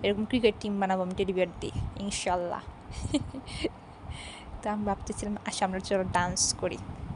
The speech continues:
"ওলে ওলে টেডি বিয়ার, ওলে ওলে টেডি বিয়ার।"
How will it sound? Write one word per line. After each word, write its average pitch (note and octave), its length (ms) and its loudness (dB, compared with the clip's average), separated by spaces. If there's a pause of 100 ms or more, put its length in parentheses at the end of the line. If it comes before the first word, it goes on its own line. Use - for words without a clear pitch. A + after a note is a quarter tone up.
(380)
"ওলে C4 320 8
ওলে C4 460 8
টেডি B3 260 4
বিয়ার, A#3 380 6 (120)
ওলে C#4+ 340 8
ওলে C4 340 6
টেডি A#3 300 4
বিয়ার।" A#3 200 6